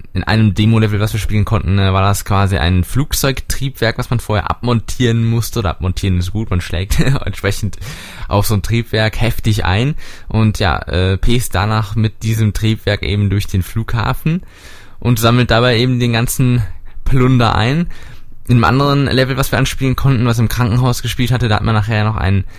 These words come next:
ein Bett irgendwie mit drauf montiert und, äh, konnte dann damit gleiten. Also es lässt sich entsprechend dieses, dieser Einkaufswagen noch pro Stage ein bisschen anpassen, damit das Gameplay auch etwas abwechslungsreicher wird.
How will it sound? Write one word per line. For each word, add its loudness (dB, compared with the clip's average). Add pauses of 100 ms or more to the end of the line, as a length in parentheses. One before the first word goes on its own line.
(160)
ein 2
Bett -2
irgendwie -2
mit 0 (100)
drauf -2
montiert 0
und, -2
äh, 2
konnte 0
dann 0 (240)
damit 0 (120)
gleiten. 0 (280)
Also 2
es -2
lässt 2
sich -4 (140)
entsprechend 0
dieses, -2
dieser 0
Einkaufswagen 2
noch -2 (140)
pro -4
Stage 0
ein 4
bisschen 4
anpassen, 2
damit 0
das -2 (300)
Gameplay 2
auch 0
etwas -2
abwechslungsreicher -2
wird. -2